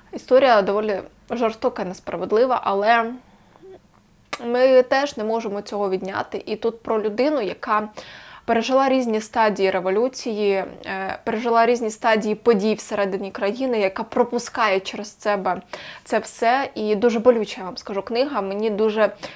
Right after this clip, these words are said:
було сумно її читати. Я, м, мені навіть здавалося, що я впадаю в депресію, коли читала цю книгу. Е, тому треба бути готовим до, е, такого прочитання, але це точно надпотужний твір.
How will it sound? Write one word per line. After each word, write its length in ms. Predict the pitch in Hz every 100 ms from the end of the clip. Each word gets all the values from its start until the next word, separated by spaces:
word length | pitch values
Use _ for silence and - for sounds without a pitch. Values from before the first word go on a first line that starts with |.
| -
було 200 | 214 226
сумно 340 | 226 233 202
її 120 | 196 190
читати. 600 | - 190 180 190 185 190
Я, 360 | 202 220 233
м, 800 | 220 - 202 196 190 - 127 196 208
мені 220 | 220 226
навіть 260 | 226 220
здавалося, 480 | 220 214 240 247 233
що 160 | - 220
я 40 |
впадаю 380 | 220 226 214 208
в 20 |
депресію, 540 | 196 208 220 185 - -
коли 180 | 180 175
читала 340 | - 180 170
цю 160 | - -
книгу. 360 | 220 277 285 - - - - - -
Е, 260 | 190 185 185
тому 460 | 208 208 233 247 247
треба 300 | 226 220 233
бути 240 | 240 240
готовим 600 | 240 233 247 220 190 190
до, 240 | 185 190
е, 680 | - - - 185 185 180 180
такого 320 | 214 - 220
прочитання, 720 | - 196 - - 233 302 240 -
але 260 | 196 202
це 480 | 196 - 196 190 - -
точно 540 | 233 240 - 254 226 -
надпотужний 800 | 190 196 196 - 190 165 - - -
твір. 180 | - -